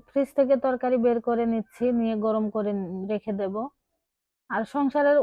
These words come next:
অনেক কাজ যেগুলো না করলেই আজকে নয়, সেই কাজটুকুই শুধু করে নিচ্ছি, বাকিটুকু পরে থাক। আসলে প্রতিদিনই যে পরিপাটি করে কাজ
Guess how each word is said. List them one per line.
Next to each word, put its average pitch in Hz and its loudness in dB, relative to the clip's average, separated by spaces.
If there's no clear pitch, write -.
অনেক 240 -2
কাজ 196 0
যেগুলো 240 2
না 233 -2
করলেই 226 2
আজকে 254 -6
নয়, 208 -2
সেই 233 -4
কাজটুকুই 220 -4
শুধু 220 -2
করে 226 -2
নিচ্ছি, 202 -6
বাকিটুকু 214 -4
পরে 202 -2
থাক। 202 -12
আসলে 226 -6
প্রতিদিনই 214 -2
যে 226 -2
পরিপাটি 220 -2
করে 202 -6
কাজ 202 -6